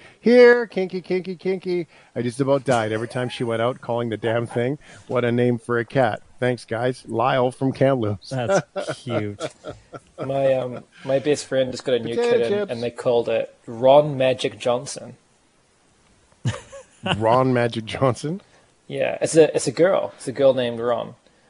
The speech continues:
Speaker 3: And, uh, yeah, its middle name is Magic Johnson. I think, like, one of my friends wanted to call it Ron, and their partner wanted to call it Magic Johnson, so they called it Ron Magic Johnson. <laughs>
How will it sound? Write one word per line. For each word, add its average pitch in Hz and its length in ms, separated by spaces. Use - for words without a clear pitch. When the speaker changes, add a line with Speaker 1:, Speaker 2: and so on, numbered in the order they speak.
Speaker 3:
And, 110 440
uh, - 760
yeah, 123 320
its 127 220
middle 135 180
name 127 180
is 107 120
Magic 113 320
Johnson. 117 480
I 143 100
think, 175 380
like, 131 240
one 123 260
of 123 140
my 123 140
friends 120 420
wanted 117 180
to 120 60
call 120 260
it - 80
Ron, 113 500
and 113 280
their 120 160
partner 113 360
wanted 113 200
to 120 60
call 120 200
it 110 60
Magic 113 280
Johnson, 127 480
so 135 120
they 113 80
called 113 260
it - 100
Ron 110 260
Magic - 240
Johnson. - 420
<laughs> 508 340